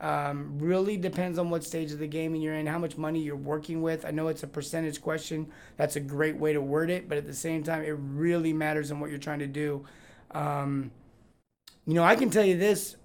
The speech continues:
uh, my friend, for myself, you know, I own a business and I have employees, and obviously I have this show, and, and I'm running, I'm making my own decisions in my own life, right? And so with me, I've made a decision to increase my marketing spend right now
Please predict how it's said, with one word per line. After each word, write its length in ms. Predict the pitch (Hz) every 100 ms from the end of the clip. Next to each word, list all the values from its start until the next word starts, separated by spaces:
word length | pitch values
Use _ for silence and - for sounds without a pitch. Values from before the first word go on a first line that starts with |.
| -
uh, 300 | 175 165 160
my 120 | 156
friend, 440 | 151 165 170 170 - -
for 160 | 175
myself, 560 | 160 151 - 180 175 175
you 60 |
know, 60 | 160
I 100 | 165
own 120 | 170
a 60 | 156
business 580 | 143 156 151 160 147 -
and 100 | 147
I 140 | 147 165
have 220 | 156 143
employees, 560 | 143 147 156 156 147
and 180 | 143 135
obviously 400 | 139 147 147 151
I 60 | 143
have 180 | 147 143
this 120 | 139
show, 360 | - 160 156
and, 220 | 156 139 139 - - - - 139
and 200 | 147 151
I'm 200 | 151 160
running, 200 | 160 139
I'm 80 |
making 220 | 165 151 151
my 80 |
own 180 | 151 190
decisions 420 | 151 151 147 139
in 60 | 143
my 100 | 143
own 180 | 175 180
life, 280 | 135 131 143
right? 260 | 151 165 - -
And 180 | 151
so 480 | 143 170 156 151 151 -
with 260 | 156 139
me, 460 | 151 185 196 175 - - - -
I've 160 | 151
made 180 | 180 175
a 40 |
decision 560 | 165 151 175 156 156 151
to 160 | 160 151
increase 500 | 151 - 170 185 180
my 120 | 175
marketing 420 | 180 185 185 185
spend 280 | - 190 190
right 200 | 196 196
now 320 | 196 202